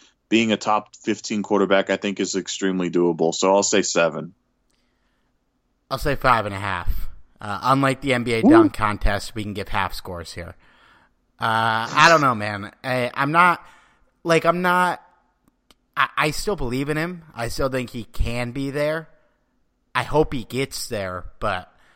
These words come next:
Speaker 2: I'd say confidence-wise, I'm, like, fifty-fifty on it, man. We'll see. Um, but, you know, if Sean McVay's system gets back to form,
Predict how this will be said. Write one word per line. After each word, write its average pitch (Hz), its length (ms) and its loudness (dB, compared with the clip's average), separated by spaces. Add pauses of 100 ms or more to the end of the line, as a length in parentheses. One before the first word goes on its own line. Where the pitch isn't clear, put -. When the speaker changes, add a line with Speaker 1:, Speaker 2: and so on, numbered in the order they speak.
(360)
Speaker 2:
I'd 127 120 -6
say 123 180 -4
confidence-wise, 120 1080 2
I'm, 107 140 -8
like, 101 220 -8
fifty-fifty 107 760 -12
on 92 200 -12
it, 92 160 -16
man. 98 320 -12
We'll 120 140 -4
see. 95 360 -10 (420)
Um, 98 460 -6
but, 120 320 0 (880)
you 143 60 -10
know, 110 220 -6 (880)
if 147 120 -6
Sean 175 220 0
McVay's 160 300 -4
system 185 340 -2
gets 110 180 -10
back 107 280 -6
to 95 60 -14
form, 104 420 -10